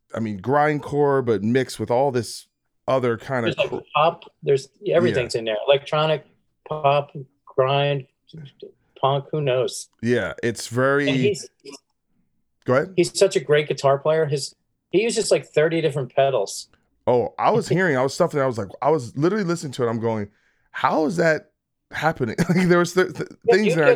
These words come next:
Speaker 1: didn't
Speaker 2: trip watching him. If, uh, if you haven't seen him, you should go see him just to watch him play 'cause he's so unique. Like, he's easily one of the most unique guitar players I've ever seen in my life.
Speaker 1: And were they, uh, were they playing, performing as a three-piece or?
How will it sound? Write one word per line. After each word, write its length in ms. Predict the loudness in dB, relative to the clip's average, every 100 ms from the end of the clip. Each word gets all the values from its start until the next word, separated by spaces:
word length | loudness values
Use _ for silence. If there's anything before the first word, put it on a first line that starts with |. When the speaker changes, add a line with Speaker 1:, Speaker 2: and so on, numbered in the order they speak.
| 4
Speaker 1:
didn't 140 | 2
Speaker 2:
trip 160 | 2 0 -2 -2
watching 340 | 0 0 -4
him. 220 | -2 -6 -10 _ -2
If, 240 | -2 0
uh, 260 | 2 2 2
if 120 | 2
you 80 | 2
haven't 260 | 2 0 -4
seen 220 | -2 -2
him, 160 | -2 -4 _ _ _ _ -6
you 80 | -4
should 160 | 2
go 80 | 2
see 200 | 2 0
him 120 | 0
just 180 | -2 -2
to 60 | 2
watch 320 | 2 0 0
him 240 | -2 -2 -8 -20 _
play 300 | 0 2 0
'cause 200 | -4 -6
he's 160 | -6 0
so 140 | 0
unique. 540 | 0 0 0 -2 -8 _ -14 -6
Like, 180 | -4 -4 -8 -20 _ _
he's 180 | -4 -2
easily 420 | -2 0 2 2
one 140 | 2 0
of 60 |
the 40 | -2
most 180 | -4 -2
unique 220 | -2 -4
guitar 260 | -4 -2
players 280 | 0 0 0
I've 120 | 0 0
ever 120 | -4
seen 220 | -6 -8
in 60 | -8
my 100 | -6
life. 240 | -4 -6 -12 _ -20 -20 _ _ _ _ _ _ -2
Speaker 1:
And 220 | -2 2
were 100 | 2
they, 240 | 2 2
uh, 320 | 2 2 2 0
were 120 | 0
they 100 | -2
playing, 360 | 0 -2 -2 -6 _
performing 320 | -10 -4 -2 -2
as 100 | -4
a 60 |
three-piece 640 | -6 -6 -4 -4 -6 -4 -4
or? 360 | -4 -4 -8